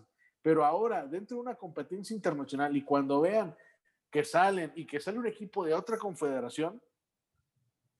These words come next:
y que escuchen el himno y que vean el estadio, van a decir,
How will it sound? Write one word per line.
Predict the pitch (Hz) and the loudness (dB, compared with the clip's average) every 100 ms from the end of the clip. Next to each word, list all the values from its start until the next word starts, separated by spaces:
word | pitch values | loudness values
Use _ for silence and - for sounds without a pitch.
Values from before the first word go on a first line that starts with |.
| _ - | _ -12
y | 139 | -10
que | - | -10
escuchen | - 196 214 202 | -8 -4 2 2
el | 151 | 4
himno | 175 202 196 160 | 0 2 2 4
y | 147 | 2
que | 135 | 4
vean | 151 185 220 | 4 4 2
el | 160 | 0
estadio, | - - 160 180 208 233 - _ _ _ _ _ | -2 4 4 4 0 -4 -10 _ _ _ _ _
van | 165 170 | -2 -2
a | 175 | -4
decir, | 156 139 117 | -8 -10 -14